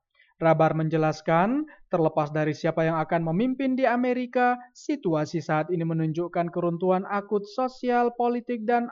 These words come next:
moral di Amerika. Dan ini adalah masalah yang diakui oleh para intelektual dan pemikir di Amerika. Ayatullah Khamenei kemudian menyatakan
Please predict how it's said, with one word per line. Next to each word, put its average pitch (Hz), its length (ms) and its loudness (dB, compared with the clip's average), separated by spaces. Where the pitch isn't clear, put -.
moral 240 640 2
di 151 80 -2
Amerika. 156 880 0
Dan 165 240 0
ini 160 160 -2
adalah 165 320 2
masalah 190 480 2
yang 196 160 0
diakui 196 560 2
oleh 208 240 2
para 220 320 2
intelektual 156 560 -2
dan 160 240 -2
pemikir 165 480 -2
di 156 160 -2
Amerika. 151 800 -2
Ayatullah 151 560 2
Khamenei 165 800 0
kemudian 202 320 2
menyatakan 208 800 0